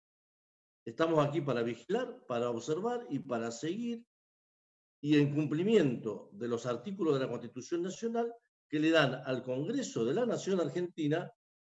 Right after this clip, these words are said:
todo lo relacionado con la deuda externa de la nación.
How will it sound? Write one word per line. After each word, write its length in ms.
todo 420
lo 180
relacionado 760
con 120
la 80
deuda 500
externa 600
de 120
la 60
nación. 300